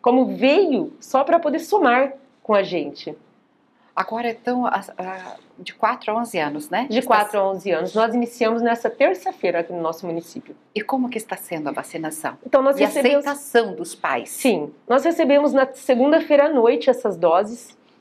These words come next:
Speaker 1: E, assim, como nós queremos que essas vacinas, eh, sejam aplicadas o quanto antes, na terça-feira já organizamos uma campanha onde nós, eh, elencamos crianças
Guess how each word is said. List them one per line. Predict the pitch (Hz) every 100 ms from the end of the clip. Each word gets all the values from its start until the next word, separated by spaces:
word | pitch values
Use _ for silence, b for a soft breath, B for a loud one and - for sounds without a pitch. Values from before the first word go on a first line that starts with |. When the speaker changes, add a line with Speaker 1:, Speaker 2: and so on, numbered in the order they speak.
| _ -
Speaker 1:
E, | 220
assim, | 226 226 202
como | 196 240 247
nós | 247 208 - _ _ _ _
queremos | - 269 269 262 -
que | - 262
essas | 254 254
vacinas, | 220 233 247 240 - _
eh, | 226
sejam | 220 - 254 240 240
aplicadas | 233 233 240 226 220
o | 220
quanto | 254 269 262
antes, | 226 277 - b b b 214
na | 226
terça-feira | - 294 302 294 285 254 240
já | 240
organizamos | 233 240 214 220 214
uma | 214
campanha | - 220 214 190 214 233 B B B -
onde | 247 240
nós, | 247 254 - _
eh, | 233 233 233
elencamos | 269 277 285 247 196 180 -
crianças | 226 254 220 - 202 -